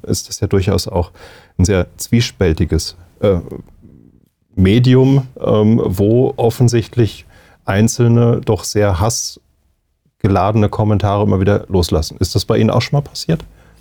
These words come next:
Dass wirklich jemand <clears throat> auf einen Post oder irgendwas von Ihnen mit, mit, äh, Wut und Hass, äh, entgegengeschlagen hat, wo man sagt, das ist jetzt hier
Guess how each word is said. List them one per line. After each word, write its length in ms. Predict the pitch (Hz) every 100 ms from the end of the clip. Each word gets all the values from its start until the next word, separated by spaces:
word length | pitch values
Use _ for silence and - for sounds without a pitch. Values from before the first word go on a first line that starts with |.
| _ _ _ _ _
Dass 160 | 104 -
wirklich 280 | 113 123 92
jemand 380 | 113 110 104 226 233 - -
<clears throat> 380 | 220 202 175 -
auf 200 | 92 98
einen 100 | 85
Post 440 | - 113 127 -
oder 180 | 101 101
irgendwas 420 | 113 113 107 -
von 240 | - 104 113
Ihnen 380 | 113 113 120 120 - - - -
mit, 300 | 104 87 -
mit, 220 | 98 85
äh, 60 | - 95 87 82
Wut 240 | 110 131
und 180 | - 85
Hass, 300 | 87 120 -
äh, 720 | 131 - 107 107 - 78 - -
entgegengeschlagen 840 | 104 117 120 120 107 110 110 113
hat, 140 | 101
wo 60 | 110
man 140 | 107
sagt, 300 | 104 98 92
das 160 | 92 -
ist 140 | 95
jetzt 180 | 101 -
hier 240 | - 101